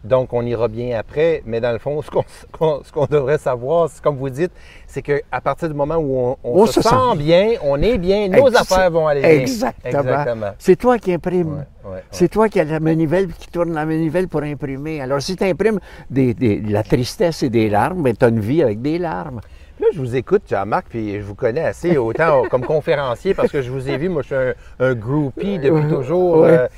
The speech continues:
Speaker 1: c'est comme ça que je vous ai connu, évidemment, votre personnage public.
Speaker 2: Ouais.
Speaker 1: Mais vous êtes aussi Jean-Marc Chaput, l'être humain,
Speaker 2: Oui.
Speaker 1: euh, exactement comme ça, comme on vous voit sur scène aussi. Donc
Speaker 2: Exactement. J'ai pas cha-,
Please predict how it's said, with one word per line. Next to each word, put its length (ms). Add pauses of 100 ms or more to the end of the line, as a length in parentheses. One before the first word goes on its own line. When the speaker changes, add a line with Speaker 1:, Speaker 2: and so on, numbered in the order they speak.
(140)
Speaker 1:
c'est 140
comme 160
ça 140
que 60
je 60
vous 100
ai 60
connu, 280
évidemment, 520
votre 320
personnage 680
public. 420 (200)
Speaker 2:
Ouais. 260
Speaker 1:
Mais 300 (560)
vous 340
êtes 200
aussi 420
Jean-Marc 560 (300)
Chaput, 580 (340)
l'être 360
humain, 480
Speaker 2:
Oui. 340 (140)
Speaker 1:
euh, 220
exactement 640
comme 220
ça, 200
comme 180
on 100
vous 160
voit 200
sur 180
scène 240
aussi. 240
Donc 100
Speaker 2:
Exactement. 680
J'ai 160
pas 120
cha-, 220